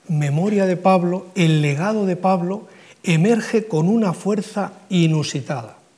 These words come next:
inusitada. Y eso se debe, yo creo, a dos cosas.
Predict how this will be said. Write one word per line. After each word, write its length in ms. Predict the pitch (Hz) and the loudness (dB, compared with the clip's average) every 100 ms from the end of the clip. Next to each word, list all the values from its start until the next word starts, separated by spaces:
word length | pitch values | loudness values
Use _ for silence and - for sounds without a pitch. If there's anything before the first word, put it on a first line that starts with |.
| _ _ _ _ _ _ - | _ _ _ _ _ _ -2
inusitada. 640 | 160 147 - 123 117 117 - | -2 -2 -6 -12 -14 -14 -2
Y 80 | 190 | 0
eso 180 | 208 226 | 2 2
se 120 | 190 | 2
debe, 400 | 208 208 214 - | 2 0 -4 -6
yo 180 | 165 165 | -2 -2
creo, 320 | 175 185 196 196 - - - _ - | -2 -4 -4 -8 -20 -20 -20 _ -4
a 120 | 156 | 0
dos 220 | 156 - | 0 -2
cosas. 480 | - 131 - - | -6 -14 -14 -16